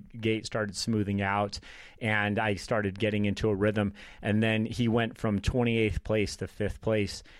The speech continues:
that day. So, th-, you know, in-, especially at that level, incredible performance. So just, um, not necessarily pitting yourself against somebody else in, in that way, but just putting yourself in a positive way into,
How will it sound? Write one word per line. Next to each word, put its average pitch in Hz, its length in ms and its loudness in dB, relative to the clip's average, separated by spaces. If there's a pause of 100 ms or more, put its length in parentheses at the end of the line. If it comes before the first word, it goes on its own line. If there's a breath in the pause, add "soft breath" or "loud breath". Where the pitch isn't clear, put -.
(240 loud breath)
that 107 260 -2
day. 104 400 2
So, 113 260 4
th-, 113 240 -6
you 123 140 2
know, 113 180 4
in-, 117 240 0 (100)
especially 117 500 0
at 95 80 0
that 107 200 0
level, 104 320 2
incredible 110 600 0
performance. 113 800 0 (320 loud breath)
So 147 180 4
just, 156 320 2
um, 123 380 4
not 147 480 2 (200)
necessarily 123 840 4 (440 soft breath)
pitting 143 260 4
yourself 123 540 4
against 113 400 0
somebody 113 380 2
else 113 280 4
in, 117 380 0
in 107 220 4
that 127 260 2
way, 117 140 4
but 104 180 -2
just 123 260 2
putting 120 300 2
yourself 110 640 2 (300 loud breath)
in 110 80 2
a 101 60 0
positive 117 540 0
way 104 280 4
into, 110 720 2